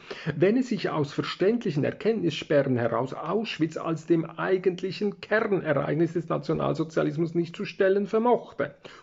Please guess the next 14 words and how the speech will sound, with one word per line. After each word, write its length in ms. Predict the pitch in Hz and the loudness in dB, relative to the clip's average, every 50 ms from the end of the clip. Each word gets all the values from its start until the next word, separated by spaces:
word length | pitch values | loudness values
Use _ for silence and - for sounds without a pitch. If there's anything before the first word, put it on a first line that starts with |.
| _ | _
Kurz, 460 | - - 294 - 147 - - - - - - - - - - - - - _ - | 4 6 6 6 6 2 -2 -8 -18 -20 -20 -20 -20 -20 -20 -20 -20 -6 _ 4
es 260 | 170 151 165 - - | 4 4 2 -2 -6
geht 320 | - 226 233 208 - - | -4 -2 -2 -2 -2 -4
sowohl 600 | - - - 220 202 156 120 127 139 143 135 123 | -2 4 8 8 8 8 8 8 8 8 8 6
um 220 | 131 165 165 147 135 | 6 6 6 6 6
die 120 | 120 113 | 4 0
bürokratietheoretischen 1700 | 120 139 185 226 220 196 156 131 - - 143 127 - - 226 220 202 165 - - 160 143 127 - 139 165 175 180 170 - 220 202 - 190 | 0 0 2 2 4 4 2 2 2 0 0 0 0 0 0 0 0 0 2 4 4 4 6 6 6 6 6 4 2 -2 -4 -2 -2 0
und 180 | - 160 147 139 | 2 4 4 4
methodischen 760 | 135 135 135 - - - 214 214 208 190 - 165 139 - 139 120 | 4 4 2 0 2 4 4 6 6 4 0 -2 -2 0 0 0
Verbindungen, 680 | 139 123 - - 165 165 170 170 170 175 196 214 220 | 0 -4 0 2 4 4 4 4 4 4 4 4 4
die 120 | 202 175 143 | 0 -2 -4
zwischen 400 | - 170 165 - - 143 135 139 | -4 -4 -4 -2 0 0 2 4
Neumanns 560 | 165 180 180 175 156 151 139 135 135 131 - | 6 6 6 6 6 4 4 4 2 0 0
Behemoth 720 | - 143 135 131 123 117 117 127 151 196 220 - - - | 2 4 6 6 4 4 4 4 4 4 4 2 -2 -18